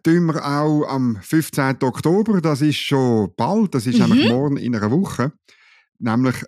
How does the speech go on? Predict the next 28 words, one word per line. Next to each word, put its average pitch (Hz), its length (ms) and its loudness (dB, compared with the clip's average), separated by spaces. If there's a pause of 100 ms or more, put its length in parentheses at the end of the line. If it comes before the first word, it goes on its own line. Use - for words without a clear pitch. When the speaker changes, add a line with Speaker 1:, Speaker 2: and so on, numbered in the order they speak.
Speaker 1:
wir 117 380 2 (320)
reden 113 300 0
über 107 320 -2
hundertfünfzig 120 640 -2
Jahre 98 200 0
Gisan. 175 520 -2
Das 117 160 -4
ist 120 160 -2
unsere 101 320 -2 (160)
Gedenkveranstaltung, 120 1400 -4
äh, 107 320 -6
in 175 420 0
Luzern 151 880 0
im 123 420 2
Hotel 117 600 -2
Schweizerhof 131 720 -2
am 107 120 -2
fünfzehnten 123 520 -2
Oktober 117 500 0 (480)
ab - 240 -4 (300)
der 117 240 0
sechs - 480 -4 (520)
ist - 360 -2
die 143 60 2
Türöffnung, 156 580 2
am 113 160 2
halb 117 220 0
sieben 113 400 2